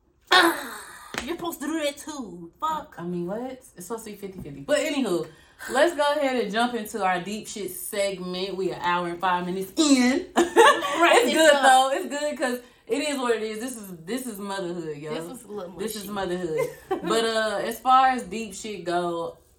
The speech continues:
Speaker 2: I'm going to say don't, don't beat yourself up. It's all a learning
Speaker 1: Man.
Speaker 2: process.
Speaker 1: Oh my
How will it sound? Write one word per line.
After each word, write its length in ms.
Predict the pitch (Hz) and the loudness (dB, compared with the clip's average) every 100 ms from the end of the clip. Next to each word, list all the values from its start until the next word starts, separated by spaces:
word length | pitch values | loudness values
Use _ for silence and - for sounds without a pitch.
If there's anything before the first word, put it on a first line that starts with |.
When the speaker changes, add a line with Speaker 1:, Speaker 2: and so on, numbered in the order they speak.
| - | -6
Speaker 2:
I'm 280 | 214 247 226 | -2 -2 -2
going 300 | 220 208 208 | -4 -6 -8
to 200 | - 180 | -10 -8
say 800 | 175 - 175 175 170 165 165 170 - _ _ _ _ _ - - _ _ _ _ _ _ _ _ _ 175 | -8 -4 -2 0 -2 -6 -8 -12 -20 _ _ _ _ _ -20 -20 _ _ _ _ _ _ _ _ _ -4
don't, 600 | 220 269 285 262 233 - _ 170 | 2 2 2 -2 -4 -10 _ 0
don't 240 | 240 247 | 2 2
beat 160 | 226 190 | -2 -6
yourself 320 | 175 156 - | -8 -8 -14
up. 240 | - - _ _ _ _ _ _ _ _ | -16 -20 _ _ _ _ _ _ _ _
It's 180 | 226 247 - | -6 -4 2
all 540 | 196 202 208 202 196 | 4 6 4 0 -2
a 20 | |
learning 400 | 180 175 175 165 | 0 2 0 -2
Speaker 1:
Man. 60 | 165 | -6
Speaker 2:
process. 380 | 160 143 147 127 - - 196 | -4 -6 -8 -14 -10 -10 -10
Speaker 1:
Oh 180 | 214 208 | -10 -12
my 160 | 190 | -12